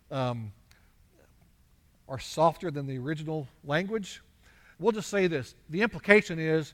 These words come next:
he lost control of his bowels, all right? This happened, and, yeah,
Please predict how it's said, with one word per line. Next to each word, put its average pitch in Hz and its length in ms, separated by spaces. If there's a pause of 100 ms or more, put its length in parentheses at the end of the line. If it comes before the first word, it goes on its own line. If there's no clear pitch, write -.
(840)
he 262 180
lost 196 380
control 160 420
of 131 80
his 127 100
bowels, 110 680 (580)
all 131 140
right? 165 240 (1040)
This 208 160
happened, 208 580 (160)
and, 156 420 (540)
yeah, 147 280